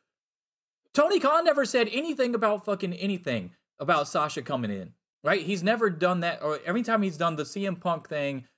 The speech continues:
or the Kenny Omega thing or whatever, when people come back,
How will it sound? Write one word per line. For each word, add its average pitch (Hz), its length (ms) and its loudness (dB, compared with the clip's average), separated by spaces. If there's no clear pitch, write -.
or 131 160 2
the 120 260 -2
Kenny 190 220 -4
Omega 143 360 0
thing 123 540 -6
or 127 200 0
whatever, 139 560 0
when 120 180 -4
people 151 200 -4
come 156 240 -4
back, 123 420 0